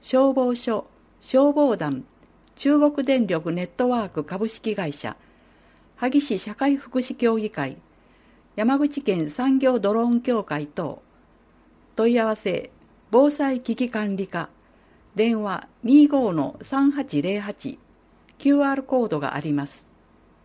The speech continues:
子どもの人権百当番。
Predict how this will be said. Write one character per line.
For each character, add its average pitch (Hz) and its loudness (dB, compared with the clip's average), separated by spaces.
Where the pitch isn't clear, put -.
子 254 2
ど 294 6
も 277 6
の 277 4
人 240 0
権 240 -2
百 240 -8
当 240 0
番。 147 -8